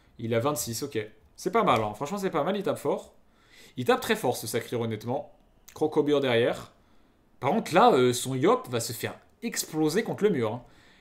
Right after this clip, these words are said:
Handguns à seize P A et huit P M.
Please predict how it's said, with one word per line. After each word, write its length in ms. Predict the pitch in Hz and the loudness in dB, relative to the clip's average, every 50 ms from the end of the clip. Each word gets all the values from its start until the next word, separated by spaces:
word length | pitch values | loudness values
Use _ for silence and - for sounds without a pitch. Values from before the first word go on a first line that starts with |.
| _ _ _ - | _ _ _ 0
Handguns 540 | 143 143 143 131 131 196 247 254 247 - - | 0 0 2 4 6 6 6 4 2 -2 -4
à 120 | - 117 | -4 -4
seize 720 | 113 - - - - - 349 349 339 330 294 220 190 175 - | -2 -2 -2 -2 -2 -2 -2 -2 -2 -2 -2 -4 -6 -8 -8
P 240 | - - 208 202 208 | -4 -2 2 2 4
A 180 | 226 240 247 160 | 2 2 0 0
et 40 | |
huit 360 | 151 147 156 185 226 311 - - | -2 -2 -4 -6 -8 -10 -10 -8
P 240 | - 240 214 202 | -4 0 6 6
M. 380 | 202 220 226 214 175 127 123 | 6 6 6 2 0 -2 -4